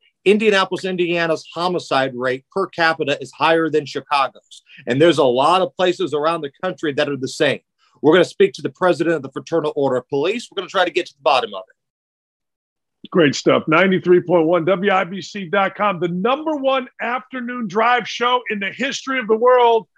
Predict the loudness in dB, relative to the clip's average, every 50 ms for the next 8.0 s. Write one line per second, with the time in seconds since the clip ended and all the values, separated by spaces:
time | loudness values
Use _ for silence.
0 | _ -18 -18 -18 -10 _ -4 -2 -2 0 0 0 2 4 4 4 4 2 -2 -6
1 | -6 -6 -10 -20 _ _ -10 -8 -4 -2 0 2 2 2 2 0 -2 -6 -8 _
2 | -10 -8 -4 -4 -4 -2 -2 -2 -2 0 0 -2 -2 -4 -8 -12 _ -6 -4 -4
3 | -4 -4 -6 -8 -8 -8 -6 -4 0 2 2 2 2 0 -2 -4 -2 -2 -2 -2
4 | -2 -4 -4 -4 -4 -4 -4 -4 -4 -4 -4 -4 -2 -4 -4 -4 -2 -2 -2 -2
5 | 0 2 2 2 2 0 -4 -6 -2 -2 -2 -2 -4 -2 2 2 4 4 4 4
6 | 4 4 4 2 2 2 2 2 4 2 0 -2 -6 _ _ _ _ _ _ _
7 | _ 2 2 2 4 4 4 4 4 4 4 6 6 4 2 0 -8 -20 -20